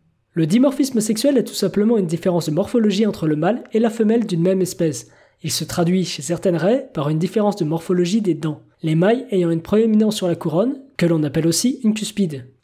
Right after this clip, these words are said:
Ainsi, certains mâles n'ont plus une dentition de type casseur, mais agrippeur. Compliqué ? Non. La dentition de type broyeur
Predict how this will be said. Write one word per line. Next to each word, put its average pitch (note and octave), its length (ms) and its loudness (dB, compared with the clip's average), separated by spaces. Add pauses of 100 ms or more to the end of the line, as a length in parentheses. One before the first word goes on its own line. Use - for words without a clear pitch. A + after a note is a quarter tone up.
(120)
Ainsi, D#4 320 2
certains G3 300 0
mâles G#3+ 200 2
n'ont E3+ 100 0
plus C4+ 160 0
une C4 80 4
dentition A#3 380 0
de F3 80 -2
type - 200 -10
casseur, G#3+ 640 0
mais F#3 300 -2
agrippeur. F#3+ 640 -2 (360)
Compliqué ? C4+ 640 0 (580)
Non. F3 960 4 (920)
La F3 140 2
dentition C#4 400 0
de G#3 80 -2
type E3 200 -4
broyeur F#3+ 420 2